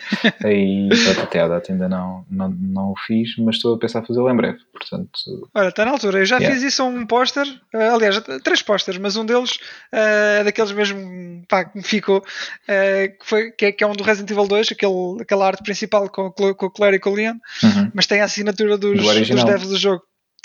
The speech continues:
Speaker 2: Ah.
Speaker 1: Não, não, não, do, do, do, do remake.
Speaker 2: Do remake,
Speaker 1: Ah,
Speaker 2: ok.
Speaker 1: e foi um amigo meu, olha, foi o Cupo, foi o Cupo que teve cá
Speaker 2: Uhum.
Speaker 1: agora há uns episódios, conseguiu em, em Londres, ah, porque eles foram, eles foram
Speaker 2: Um
Speaker 1: lá
Speaker 2: evento.
Speaker 1: fazer um, um evento e, e, e,
Speaker 2: Fixe,
Speaker 1: e assinaram
Speaker 2: fixe.
Speaker 1: vários posters.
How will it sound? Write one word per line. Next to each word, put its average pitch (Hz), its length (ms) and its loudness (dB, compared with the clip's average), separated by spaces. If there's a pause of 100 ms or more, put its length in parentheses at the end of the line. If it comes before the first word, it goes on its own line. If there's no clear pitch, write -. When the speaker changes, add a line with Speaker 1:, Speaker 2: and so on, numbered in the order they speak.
(120)
Speaker 2:
Ah. 196 320 0
Speaker 1:
Não, 233 120 4
não, 233 100 4
não, 220 260 0
do, 202 300 2 (160)
do, 196 200 -2
do, 208 160 -2
do 208 80 -2
remake. 196 360 0 (100)
Speaker 2:
Do - 60 0
remake, 220 400 2
Speaker 1:
Ah, 190 380 4
Speaker 2:
ok. 190 80 -2
Speaker 1:
e 196 40 -2
foi 220 120 0
um 214 100 2
amigo 214 240 0
meu, 226 80 4
olha, 240 160 4
foi 285 140 0
o 294 40 -2
Cupo, - 300 0
foi - 180 -2
o 240 40 -4
Cupo 262 180 -2
que - 60 -18
teve 240 180 2
cá 233 120 6
Speaker 2:
Uhum. - 60 6
Speaker 1:
agora 214 220 2
há - 40 0
uns 214 100 -6
episódios, 214 420 -2 (400)
conseguiu 220 400 0
em, 214 320 2
em 220 80 2
Londres, 226 520 0
ah, 196 680 2 (200)
porque - 160 -6
eles 190 100 2
foram, 196 420 0 (320)
eles 196 140 -2
foram 196 200 4
Speaker 2:
Um - 20 2
Speaker 1:
lá 190 140 4
Speaker 2:
evento. 202 100 2
Speaker 1:
fazer 185 320 0
um, 185 260 -4 (340)
um 202 100 -4
evento 196 380 0
e, 202 100 2 (200)
e, 190 160 2
e, 196 80 2
Speaker 2:
Fixe, 190 320 0
Speaker 1:
e 196 60 4
assinaram 190 400 0
Speaker 2:
fixe. 185 120 -10
Speaker 1:
vários 190 220 0
posters. 208 360 -2